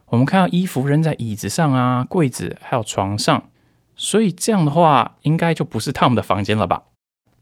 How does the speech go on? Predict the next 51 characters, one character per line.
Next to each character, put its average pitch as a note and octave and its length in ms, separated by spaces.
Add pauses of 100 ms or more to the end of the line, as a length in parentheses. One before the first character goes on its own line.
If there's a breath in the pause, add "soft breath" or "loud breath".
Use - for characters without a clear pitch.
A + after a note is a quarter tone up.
(140)
那 D3+ 220
我 G#2+ 60
们 G2+ 160
再 C3+ 100
来 G#2 160
看 B2 160
看 A2+ 180
选 G2+ 240
项 A#2 240
B。 A#2 300 (460 soft breath)
选 B2+ 200
项 A3+ 240
B G3+ 180
呢， F#3+ 300
这 F#3 140
看 E3 180
起 C3 120
来 A#2 120
是 D3 240
一 C#3 60
个 A#2 260 (420 soft breath)
又 A3 140
整 A#2 380
洁， A#2+ 400
然 B2+ 160
后 D3+ 80
又 E3+ 120
有 B2 80
光 D#3+ 300
线 E3+ 200
明 A#2 280
亮 E3+ 160
的 G#2+ 120
卧 A2+ 180
室， - 300 (240 loud breath)
然 A2+ 160
后 D3 240
Tom F3+ 320
还 C3 200
在 C#3+ 120
这 D3 100
个 C#3+ 80
房 A#2+ 300
间 C#3+ 200
里 G#2 60
面 B2+ 180
打 G2 220
扫 F#2+ 220
的 G2 80
样 G#2+ 200
子， - 240